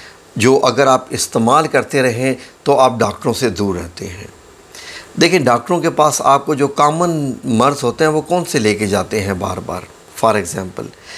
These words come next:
मैदा ख़राब हो गया है, blood pressure हो रहा है, cholesterol का मसला है, दिल का जो है वो कुछ अमराज हैं,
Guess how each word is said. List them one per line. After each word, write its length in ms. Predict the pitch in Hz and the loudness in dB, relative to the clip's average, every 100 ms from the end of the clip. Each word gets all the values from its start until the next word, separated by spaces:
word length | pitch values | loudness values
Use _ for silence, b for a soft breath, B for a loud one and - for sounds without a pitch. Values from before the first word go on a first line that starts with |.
| B B - | B B 0
मैदा 260 | 117 113 117 | 2 4 2
ख़राब 360 | 113 104 98 98 | 0 -4 -6 -10
हो 120 | 104 - | -14 -16
गया 80 | |
है, 140 | - - - _ - - | -16 -20 -20 _ -16 -2
blood 280 | 113 117 95 | 2 2 2
pressure 300 | 117 - 123 | -2 -2 -4
हो 180 | 101 104 | -2 -2
रहा 300 | 85 98 92 | -4 -8 -10
है, 240 | 98 123 - B B B B B B - - - | -14 -18 -18 B B B B B B -20 -8 0
cholesterol 560 | 123 120 - 143 120 | 2 2 2 2 2
का 140 | 117 117 | 2 -2
मसला 420 | 110 - 107 104 | -2 -4 -2 -4
है, 240 | 92 101 104 - - - | -4 -10 -12 -18 -20 -6
दिल 260 | 117 131 135 | 0 2 2
का 180 | 131 117 120 - - - | 0 0 -2 -8 -18 -2
जो 120 | 120 | 2
है 140 | 117 | 4
वो 80 | 117 | 2
कुछ 200 | 113 113 | 0 -4
अमराज 580 | - 104 104 101 101 - 107 | -2 0 0 2 0 -2 -6
हैं, 200 | 104 | -10